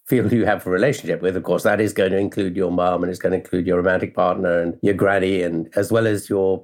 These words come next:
more conventional friends. But these numbers seem to be quite robust. These layers seem to be quite robust, and they're partly because they seem to reflect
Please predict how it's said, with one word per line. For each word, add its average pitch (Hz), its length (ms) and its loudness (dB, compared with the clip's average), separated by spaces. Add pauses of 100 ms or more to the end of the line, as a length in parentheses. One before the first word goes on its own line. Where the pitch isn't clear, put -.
more 113 180 2
conventional 101 500 0
friends. 87 540 -2
But 135 300 2
these 165 400 0 (440)
numbers 135 960 0 (300)
seem 165 220 2
to 180 60 2
be 165 140 2
quite 139 360 -2
robust. 123 680 0
These 127 200 0
layers 131 340 2
seem 120 140 -4
to - 60 -20
be 110 120 -2
quite 110 300 0
robust, 98 580 0
and 101 100 0
they're 113 240 0 (140)
partly 185 380 0
because 113 760 0
they 117 200 2
seem 120 400 0
to 104 400 0
reflect - 960 -2